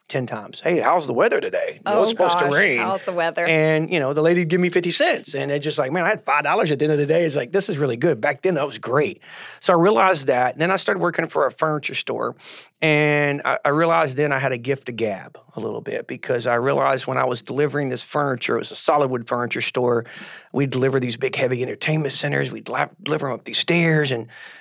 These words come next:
Speaker 1: uh, the, the manager, the owner at the time came back and said, "Man, you're really good with people. You're always talking to people, and they always give you great compliments when they tell us how your delivery went." It's like, "Well, Clint, I,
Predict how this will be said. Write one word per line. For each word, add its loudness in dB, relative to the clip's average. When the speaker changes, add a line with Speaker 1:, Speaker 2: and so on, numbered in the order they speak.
Speaker 1:
uh, -4
the, 0
the -6
manager, -2
the 0
owner 2
at 0
the -2
time 0
came -4
back 0
and -10
said, -2
"Man, 2
you're 2
really 2
good -2
with -4
people. -8
You're -2
always -2
talking -2
to -4
people, -6
and -4
they 0
always 0
give -6
you -2
great 0
compliments -2
when -2
they -2
tell 0
us -2
how -2
your -2
delivery 2
went." 0
It's -4
like, -2
"Well, -2
Clint, 2
I, 2